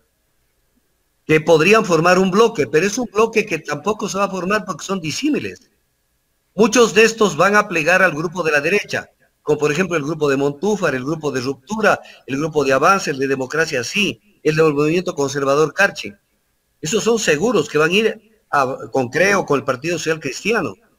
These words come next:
con todos ellos, pero que no van a plegar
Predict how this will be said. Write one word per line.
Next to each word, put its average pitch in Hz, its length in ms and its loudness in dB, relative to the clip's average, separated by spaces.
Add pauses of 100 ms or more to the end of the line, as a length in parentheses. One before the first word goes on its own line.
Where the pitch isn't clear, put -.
(220)
con 127 140 -6
todos 175 240 0
ellos, 165 380 0 (300)
pero 151 160 4
que 143 140 0
no 220 120 4
van 277 160 2
a 233 120 0
plegar 139 640 -2